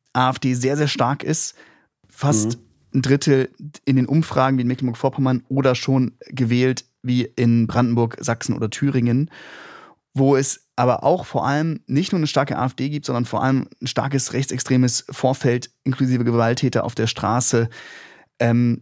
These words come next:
Speaker 1: wo die anderen demokratischen Parteien so klein sind, dass sie in so absurden Vielfachbündnissen regieren müssen und die Enttäuschung
Speaker 2: Mhm.
Speaker 1: über die C D U immer größer wird und die, der Raum für die A F D sich immer weiter zu radikalisieren, immer größer wird.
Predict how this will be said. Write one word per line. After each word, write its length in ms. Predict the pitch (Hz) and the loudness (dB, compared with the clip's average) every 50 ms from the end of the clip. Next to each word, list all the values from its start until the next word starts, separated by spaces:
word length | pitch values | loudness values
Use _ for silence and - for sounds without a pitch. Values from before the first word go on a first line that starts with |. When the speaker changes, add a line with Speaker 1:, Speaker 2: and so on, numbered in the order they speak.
| - _ _ _ _ _ | -8 _ _ _ _ _
Speaker 1:
wo 380 | 135 135 131 135 139 139 139 135 - - - - | -2 0 2 2 4 4 2 0 0 -6 -8 -4
die 400 | 139 135 135 135 135 135 - - _ _ _ | -2 0 0 0 0 -2 -4 -8 _ _ _
anderen 360 | 143 143 165 170 147 147 135 | 0 2 2 4 2 2 2
demokratischen 540 | 135 131 131 117 - 131 139 147 - - 139 | 2 0 0 0 0 -2 -2 0 -2 -2 -2
Parteien 360 | - 135 - - 131 135 135 | -2 -2 -2 0 0 0 0
so 120 | 127 147 160 | 0 0 -4
klein 440 | - - - 151 127 156 165 165 | -2 -2 0 0 2 2 2 2
sind, 240 | 151 135 139 135 127 | 2 2 2 2 2
dass 140 | 127 123 - | 2 0 0
sie 120 | - 135 | 0 0
in 140 | 131 135 135 | 0 0 0
so 240 | 123 131 135 131 123 - | 2 2 0 0 0 -2
absurden 580 | 131 127 131 127 131 135 151 156 143 143 135 127 - _ _ | -4 -4 -2 -2 0 2 2 2 2 2 0 0 -4 _ _
Vielfachbündnissen 840 | - - 175 175 175 - 135 135 - - 131 131 - - - - 127 | -4 0 0 2 2 0 -2 0 2 0 0 0 0 -4 -4 -4 -2
regieren 380 | 117 127 120 117 120 123 123 123 | -2 -2 -2 0 0 2 2 2
müssen 420 | 120 123 127 - - 143 143 - | 2 0 0 0 -2 -2 -2 0
und 160 | - - 127 | 0 0 0
die 60 | 123 110 | 2 2
Enttäuschung 560 | 123 120 - - 143 151 190 185 - 175 143 | 0 0 2 2 2 2 4 4 4 2 2
Speaker 2:
Mhm. 60 | 131 | 4
Speaker 1:
über 180 | 143 143 143 135 | 4 4 2 2
die 260 | 127 127 127 120 117 - - - - - - _ _ _ _ _ _ - | 2 0 -2 -2 -4 -8 -16 -20 -20 -20 -20 _ _ _ _ _ _ -8
C 140 | 147 - 147 | -2 0 0
D 100 | 139 135 | 0 0
U 220 | 131 - 151 160 160 | 0 0 0 0 2
immer 240 | - 135 135 127 | 4 4 2 2
größer 420 | 120 - - 135 147 143 - 127 110 | 2 2 0 0 2 2 0 0 0
wird 320 | 117 107 117 135 - - - | 0 0 0 -2 -2 -6 -4
und 180 | - 135 123 - | -4 -2 -2 0
die, 140 | 135 - - _ _ _ | -2 -4 -6 _ _ _
der 280 | - - 123 120 110 117 | -2 0 0 0 2 2
Raum 360 | 127 143 165 196 196 180 - | 2 4 4 4 2 0 -2
für 140 | - - 160 | -2 0 0
die 100 | 143 92 | 2 2
A 140 | 113 131 | 2 0
F 80 | 139 - | -2 -2
D 160 | - 143 139 | 0 0 0
sich 180 | 131 123 120 - | 0 -2 -4 -2
immer 160 | 151 147 143 | -2 0 2
weiter 180 | 131 131 127 120 | 2 2 0 -2
zu 120 | - - | -4 -4
radikalisieren, 640 | 123 120 123 117 - 120 120 117 117 123 110 113 - | -4 -4 -2 -2 -2 -2 -2 -2 -2 -2 -2 -2 0
immer 260 | - 151 156 160 143 | 2 4 4 4 2
größer 380 | 123 - 123 127 131 - 107 98 | 2 2 0 0 0 0 -2 -2
wird. 320 | 113 104 110 127 143 - | -2 -2 -2 -2 -2 -6